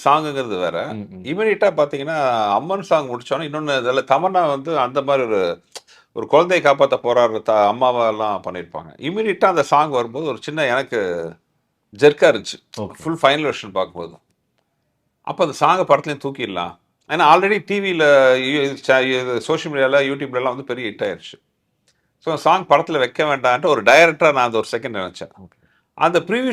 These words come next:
Speaker 1: ஷோ பார்த்ததுல நிறைய லேடீஸா இருந்தாங்க. அப்ப நான் இதை நான் வந்து டிஸ்கஸ் பண்ணிட்டு இருந்த போது நான் அந்த ப்ரொடியூசர்கிட்ட சொன்னேன், "இந்த மாதிரி அது ப-, வேணாம்." "அப்படியா சார், நீங்க வேண்-,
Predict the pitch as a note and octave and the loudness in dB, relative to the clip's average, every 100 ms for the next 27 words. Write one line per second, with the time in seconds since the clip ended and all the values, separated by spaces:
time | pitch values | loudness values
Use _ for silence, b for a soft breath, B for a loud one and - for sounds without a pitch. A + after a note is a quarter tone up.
0 | - F#3 D3+ D3+ - C#3 C3+ C3 F#3 C#3+ | 0 2 4 4 2 -4 -2 0 0 0
1 | B2+ E3+ C#3+ B2+ C#3 C#3 B2+ G#2 F#2 D#2+ | 0 -2 0 0 -2 -4 -4 -6 -8 -14
2 | D2 _ _ _ C3 D3 C#3 D3+ F#3 E3 | -16 _ _ _ -2 0 2 4 4 2
3 | D3 D3 D3 D3+ F#3+ D3+ - G3+ - D3+ | 2 4 4 4 -2 -6 -6 -8 -6 -8
4 | D3 C#3 B2 A#2 A#2 G2+ E2+ C3 - E3 | -8 -8 -8 -4 -4 -4 -8 -10 -2 0
5 | D#3+ C#3 E3 F#3 F#3 C3 A#2 A2+ G2+ - | 0 -2 -2 -2 -4 -6 -8 -8 -10 -14
6 | A#2 A2 C3 C3+ G#2+ A2 G#2+ A2+ A2+ G2+ | -12 -8 -6 -6 -4 -2 0 -2 -2 -6
7 | F2+ F2+ C#3 D#3 F3+ E3+ C#3 C3 C#3 C#3+ | -8 -10 -4 -4 -4 -6 -6 -2 -2 -4